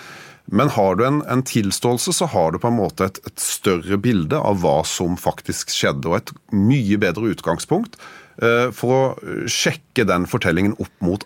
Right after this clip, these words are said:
andre funn i saken. Og så er det jo det med tilståelse som jo også er veldig viktig, det er at, eh, de pårørende får et, eh, eh, et slags svar på hva som foregikk, hva, hva som skjedde.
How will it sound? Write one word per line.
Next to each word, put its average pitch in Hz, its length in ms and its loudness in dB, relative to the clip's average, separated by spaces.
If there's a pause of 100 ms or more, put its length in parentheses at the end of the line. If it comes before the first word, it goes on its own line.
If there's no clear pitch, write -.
andre 78 340 0
funn 78 380 -2 (480)
i - 100 0
saken. - 460 -4 (480)
Og 104 160 -2
så 151 100 4
er 90 140 2
det 135 80 2
jo 143 80 0
det 95 160 2
med 123 160 -2
tilståelse 104 580 0
som 117 300 0
jo 107 240 0
også - 340 -2
er 110 140 2
veldig 120 240 0
viktig, 180 320 -2 (160)
det 117 160 2
er 98 80 2
at, 104 260 -2 (300)
eh, 104 240 2
de 101 240 0
pårørende 87 640 0
får 85 480 2
et, - 320 -6
eh, 98 400 2 (560)
eh, 90 420 0 (680)
et - 80 -2
slags - 460 -2
svar 107 580 0
på 123 160 0
hva 110 160 2
som 135 320 0
foregikk, 143 640 0
hva, 95 320 4
hva 95 320 2
som 139 240 0
skjedde. 165 400 0